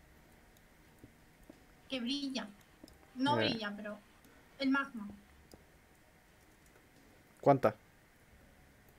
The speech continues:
Speaker 1: Pues para hacer todos los bordes.
Speaker 2: ¿Qué,
Speaker 1: Todos los bordes.
Speaker 2: eh, tú qué estás haciendo ahora?
Speaker 1: Las pa-, las murallas.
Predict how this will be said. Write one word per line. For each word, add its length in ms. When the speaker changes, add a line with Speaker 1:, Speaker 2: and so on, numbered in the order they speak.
Speaker 1:
Pues 360
para 240
hacer 240
todos 200
los 280
bordes. 380
Speaker 2:
¿Qué, 180
Speaker 1:
Todos 140
los 80
bordes. 140
Speaker 2:
eh, 1000
tú 140
qué 100
estás 240
haciendo 280
ahora? 200
Speaker 1:
Las 320
pa-, 300
las 460
murallas. 560